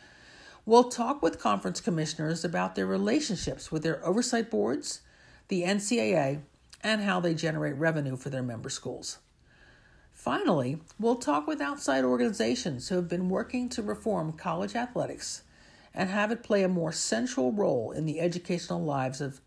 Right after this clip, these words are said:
college athletes. The Knight Commission on Intercollegiate Athletics is one such group. Formed in nineteen eighty-nine, they have taken the role of watchdog,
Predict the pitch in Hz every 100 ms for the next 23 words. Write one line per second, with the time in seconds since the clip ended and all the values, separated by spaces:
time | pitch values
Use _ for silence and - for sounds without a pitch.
0 | - 139 120 120 139 131 - - - -
1 | - _ - - - - - - 208 214
2 | 247 339 - 196 160 - 160 147 151 185
3 | 180 196 175 156 165 - 143 127 135 185
4 | 165 160 151 175 - 175 - - 123 -
5 | - _ - - - - - - 240 254
6 | 262 208 180 208 - 254 220 196 220 196
7 | 143 127 131 147 - - - 208 202 202
8 | 233 247 254 247 214 185 143 143 180 190
9 | 240 262 - 147 123 -